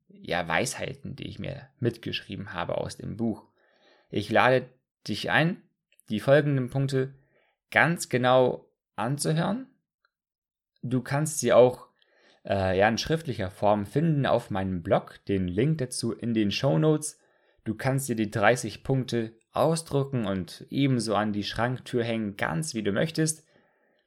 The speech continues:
Und wichtig dabei ist, dass du die Punkte aus dem Buch umsetzt. Und ja, gerade die Punkte, die du wichtig findest, aber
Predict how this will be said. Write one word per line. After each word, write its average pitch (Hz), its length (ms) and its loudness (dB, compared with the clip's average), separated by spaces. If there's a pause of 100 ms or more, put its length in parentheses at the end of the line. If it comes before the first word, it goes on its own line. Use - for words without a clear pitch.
(1000)
Und 98 360 -2
wichtig 151 300 -2
dabei 90 300 0
ist, 92 200 -2
dass 98 200 0
du 104 140 -4
die 98 140 -2
Punkte 147 580 0
aus 92 420 -2 (640)
dem 101 200 -2
Buch 113 320 -2
umsetzt. - 720 0 (1120)
Und 87 460 -6
ja, - 340 -2 (480)
gerade 107 280 6
die 135 120 -2
Punkte, 117 300 -2
die 101 80 -2
du 98 100 -2
wichtig 151 300 -4
findest, 123 360 -2
aber 92 440 -4